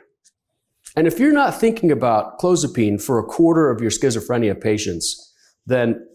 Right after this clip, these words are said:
I don't know, maybe you're seeing a different group, maybe you're not. But the literature seems to indicate that about a quarter of patients with schizophrenia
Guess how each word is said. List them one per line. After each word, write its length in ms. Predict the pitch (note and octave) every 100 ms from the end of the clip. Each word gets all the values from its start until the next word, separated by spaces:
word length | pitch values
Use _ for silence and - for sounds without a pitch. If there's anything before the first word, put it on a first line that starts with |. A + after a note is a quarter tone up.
| _ -
I 100 | C3
don't 160 | C#3+
know, 160 | F3+ G2+
maybe 300 | F2+ G2+ A2+
you're 100 | B2
seeing 300 | B2 C#3+ C3
a 40 |
different 380 | C3 C#3+ D3+ -
group, 500 | E3 F#3+ F3+ - - _ _ -
maybe 260 | A#2+ C3+ C#3
you're 140 | C#3
not. 400 | C3+ D3+ A2 -
But 380 | C#3 A#2+ - - _ _ _ _
the 160 | C3 D3+
literature 460 | F#3+ C#4+ B3+ F3+
seems 340 | - F#3+ F3+ F3
to 200 | D#3 C3+ - -
indicate 640 | E3 D#3+ C3+ - A2+ G2
that 140 | B2 A#2
about 240 | A2+ C3+
a 60 | A#2+
quarter 500 | - - A3+ G#3+ E3+
of 120 | -
patients 500 | D3 C3+ - G#2 -
with 140 | G#2+
schizophrenia 800 | - G#2+ G2 A2 G2+ G2+ F#2+ F2+